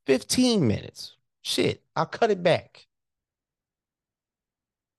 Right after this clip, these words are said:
Fifteen minutes, maybe,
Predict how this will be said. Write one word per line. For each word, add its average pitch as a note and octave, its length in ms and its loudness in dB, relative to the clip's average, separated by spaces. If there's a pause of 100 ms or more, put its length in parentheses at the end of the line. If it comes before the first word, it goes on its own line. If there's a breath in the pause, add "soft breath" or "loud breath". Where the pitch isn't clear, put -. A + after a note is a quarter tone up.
(240)
Fifteen G3 680 -2
minutes, - 520 -6 (960)
maybe, A2+ 680 0